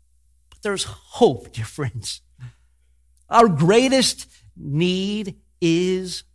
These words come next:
forgiveness. And it is through God's grace and mercy that we can receive it. The title of today's sermon is The Sweetness of Forgiveness,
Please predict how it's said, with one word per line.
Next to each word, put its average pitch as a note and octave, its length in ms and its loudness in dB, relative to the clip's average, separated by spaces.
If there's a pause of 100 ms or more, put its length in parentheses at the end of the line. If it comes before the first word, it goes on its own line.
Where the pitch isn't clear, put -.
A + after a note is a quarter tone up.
(420)
forgiveness. G#2 1080 -12 (1300)
And F#3+ 100 0
it F#3+ 80 2
is F3 160 -2
through G#3+ 220 -2
God's F3+ 420 4
grace E3 400 -2
and C3 140 -6
mercy C#3 440 -8
that C3+ 280 -14
we E3 180 -10
can B2 400 -10 (400)
receive C3 500 -12
it. - 340 -20 (1080)
The D3+ 100 -4
title E3 420 4
of D3 80 -2
today's D#3 480 -2 (140)
sermon D#3 520 -2
is D#3 380 -2 (320)
The G3 160 -4
Sweetness C4 1040 -6 (140)
of F3 420 -6 (400)
Forgiveness, - 1000 -10